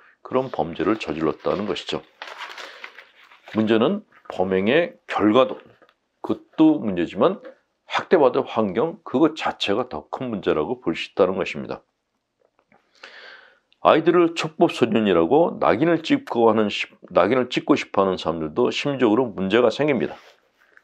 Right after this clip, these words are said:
심리학자들은 이구동성으로 말합니다. 사람이 사람에게 혐오감을 갖는 순간 사람이 아니라 괴물이 된다고. 피상적인 모습만 보고 아이들을 처벌해야 한다고 소리를 높이는 순간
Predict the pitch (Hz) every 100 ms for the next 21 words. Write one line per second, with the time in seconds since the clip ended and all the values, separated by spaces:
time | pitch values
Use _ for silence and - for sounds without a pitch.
0 | _ _ - _ _ _ _ - 147 165
1 | - 147 151 165 110 120 147 135 104 107
2 | 135 104 73 67 - 78 - _ _ -
3 | - 95 98 104 90 - 101 120 113 95
4 | 101 95 - 151 160 139 131 123 82 82
5 | 78 - 85 82 170 - _ - _ _
6 | - 95 92 87 85 76 76 120 - -
7 | 95 113 139 120 82 64 58 - _ _
8 | _ _ _ _ _ - _ _ - 147
9 | 165 160 156 151 156 104 - 101 92 -
10 | 76 107 147 - 67 85 107 107 110 104
11 | - 156 160 147 120 113 104 110 104 -
12 | 170 160 120 - 98 85 82 90 139